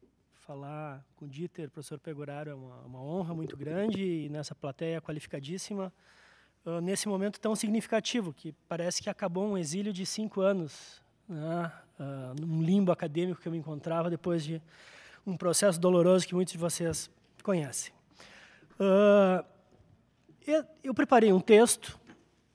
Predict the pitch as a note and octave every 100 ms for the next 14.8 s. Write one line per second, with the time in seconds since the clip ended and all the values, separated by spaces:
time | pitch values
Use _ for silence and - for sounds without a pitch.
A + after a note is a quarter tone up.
0 | _ _ _ _ - D#3+ D3+ D3 B2 _
1 | _ _ _ _ _ _ _ F#3+ D3 F3+
2 | E3 D3+ D3 D3 - F3 F#3 F3+ F3+ -
3 | F#3 - F3 F#3 E3 G3 F#3 F3 F#3+ A#3+
4 | A#3+ - D#3+ F#3+ A#3+ F#3 D#3 - - -
5 | - - _ - G3 A3+ B3 G#3 G#3+ A3+
6 | B3+ A#3+ A#3+ - F#3 F#3 F#3 - F3 D#3+
7 | D#3 D#3+ D#3+ D#3 D#3+ D#3+ - F#3+ E3+ -
8 | E3+ - E3+ D#3+ D3+ C3+ F#3 F3+ F3+ -
9 | F#3 F#3 F3+ F3 G3 E3+ E3+ E3+ - -
10 | F#3+ E3+ F3+ - F#3+ F3+ E3+ F3 F3+ E3
11 | F#3+ F#3 - G3 A3+ A3 A#3 G#3+ - -
12 | - - _ _ _ - F#3 F3 F3 E3+
13 | E3 D#3 C#3 _ _ - G3 G#3 F#3+ -
14 | G#3 G3 F#3 F#3+ F#3+ - E3